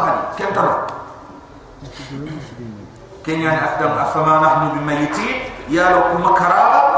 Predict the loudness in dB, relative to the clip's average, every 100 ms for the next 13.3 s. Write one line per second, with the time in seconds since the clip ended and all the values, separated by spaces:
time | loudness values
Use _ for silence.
0 | 0 -2 -6 -10 -10 -10 -6 -2 0 2
1 | 2 2 2 4 2 2 0 0 2 0
2 | -2 -6 -10 -12 -14 -16 -16 -18 -18 -4
3 | 0 2 4 4 6 4 4 4 4 2
4 | 2 2 4 4 4 4 4 4 2 0
5 | 0 0 2 2 2 2 0 -4 -8 -12
6 | -12 -4 -2 0 -2 -4 -6 -4 -4 -4
7 | -4 -6 -6 -2 2 4 6 4 4 2
8 | 0 0 -2 -6 -10 -14 -16 -14 -12 -10
9 | -10 -12 -16 -20 -20 -20 -20 -20 -20 -4
10 | 2 4 6 4 4 4 4 2 2 0
11 | 2 2 2 2 0 0 -4 -6 -12 -14
12 | -16 -18 -16 -6 0 4 4 4 0 -4
13 | -4 0 2